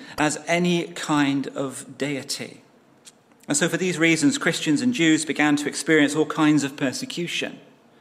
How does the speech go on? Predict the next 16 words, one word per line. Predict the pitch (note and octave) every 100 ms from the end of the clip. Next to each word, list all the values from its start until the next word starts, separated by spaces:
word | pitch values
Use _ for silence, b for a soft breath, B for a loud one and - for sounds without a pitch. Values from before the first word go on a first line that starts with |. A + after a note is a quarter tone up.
| b b b b b b b b b b
For | D#3
example, | D3 F#3 F3 D#3
the | C3+ C#3
Roman | D#3+ D#3+ D3+ D3 B B
Emperor | E3 E3 - D#3+
Claudius, | - G3+ F#3+ D#3+ C3+ A#2+
who | D#3
I | D3
mentioned | D3+ D3 C#3+ D3+ -
earlier, | E3+ E3 D3 C3+
banished | E3 F3+ E3+ D3 -
all | F3+ F3 E3
Jews | D3+ D#3 D3+ C#3+
from | E3 D3+
the |
city | C#3+ - G3 - F3+ - -